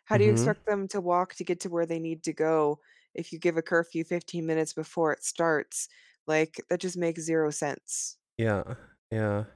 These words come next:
Speaker 2: And I, I feel like the Seattle Police Department was just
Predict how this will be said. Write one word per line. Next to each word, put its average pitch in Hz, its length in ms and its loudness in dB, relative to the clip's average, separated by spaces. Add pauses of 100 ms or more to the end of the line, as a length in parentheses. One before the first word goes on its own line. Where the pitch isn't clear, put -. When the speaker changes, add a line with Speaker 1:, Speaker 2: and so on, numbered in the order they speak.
(640)
Speaker 2:
And 117 120 0
I, - 40 -2 (140)
I 120 80 -4
feel 156 240 0
like 143 220 2
the 120 300 6
Seattle 110 880 4 (540)
Police 117 200 2
Department 98 500 2
was 104 220 2
just - 440 4